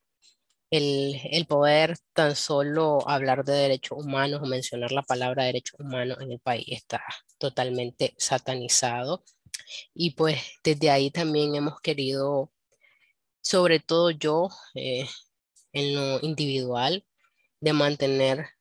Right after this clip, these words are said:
la denuncia, de continuar este método o mecanismo de resistir.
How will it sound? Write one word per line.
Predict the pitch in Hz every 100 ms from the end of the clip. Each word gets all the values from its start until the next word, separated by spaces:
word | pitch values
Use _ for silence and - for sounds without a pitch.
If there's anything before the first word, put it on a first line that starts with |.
| _ 165
la | 147 151
denuncia, | 135 131 156 156 - - 143 139 139 - - _ _
de | 131 135 131 127 -
continuar | 135 131 127 127 135 139 - _ _ _ _ _ _ -
este | 143 143 - - 151 147 139 131 131 - - _ -
método | 139 165 - 156 151 147
o | 139
mecanismo | 143 - 131 143 147 - 156 143 131 -
de | 143
resistir. | 135 139 - - - 127